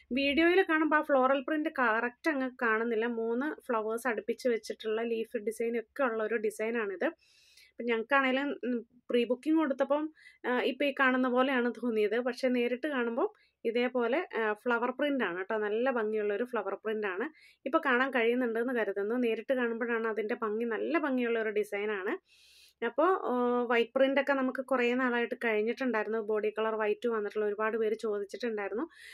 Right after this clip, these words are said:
അപ്പം അങ്ങനെ ആവശ്യമുള്ളവരൊക്കെ വേഗ-, വേഗം തന്നെ ഓർഡർ തരിക ട്ടോ. ഇത് നല്ല അഞ്ച് കളർ. ലാസ്റ്റിലുള്ളത് ഒരു ഗ്രീൻ ആണേ.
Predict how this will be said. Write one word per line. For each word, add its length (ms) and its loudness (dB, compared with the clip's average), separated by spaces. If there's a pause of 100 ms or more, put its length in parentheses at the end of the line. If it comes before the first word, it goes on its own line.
(200)
അപ്പം 160 4
അങ്ങനെ 240 4
ആവശ്യമുള്ളവരൊക്കെ 760 0
വേഗ-, 340 0
വേഗം 380 2
തന്നെ 220 2
ഓർഡർ 220 0
തരിക 260 -2
ട്ടോ. 160 -2
ഇത് 200 0
നല്ല 320 0
അഞ്ച് 260 0
കളർ. 240 0 (100)
ലാസ്റ്റിലുള്ളത് 800 6
ഒരു 160 6 (120)
ഗ്രീൻ 360 2
ആണേ. 240 2